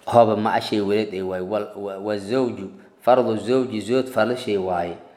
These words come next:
Aha, rubu'gi ay isku leh, eh, zawj macal waladi waay. Oo waladul ibni. Walad amba waladul ibni waay. Haddii bu isu la jar waay. "Wa zawju fardu zawji," zawjki farad shay waay.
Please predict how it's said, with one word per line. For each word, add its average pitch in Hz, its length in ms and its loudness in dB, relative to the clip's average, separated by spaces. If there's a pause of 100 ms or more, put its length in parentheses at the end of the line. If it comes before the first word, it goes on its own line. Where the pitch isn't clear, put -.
(300)
Aha, 101 720 -6 (100)
rubu'gi 117 440 0 (440)
ay 113 180 6
isku 110 200 -2
leh, 113 240 4 (460)
eh, 101 260 0
zawj 120 240 4
macal 101 320 0
waladi 113 360 -2
waay. 87 220 -4 (400)
Oo 127 220 4
waladul 110 480 0
ibni. 101 440 -8 (340)
Walad 139 400 6
amba 113 160 0
waladul 107 500 2
ibni 104 300 -4
waay. 85 240 -2 (500)
Haddii 98 240 2
bu 117 80 -2
isu 104 180 -2
la 92 140 -2
jar 92 200 0
waay. 82 220 -4 (340)
"Wa 120 180 6
zawju 127 520 2
fardu 127 380 0
zawji," 127 480 -2 (320)
zawjki 123 420 -2
farad 127 300 -2
shay 123 160 -4
waay. 123 240 2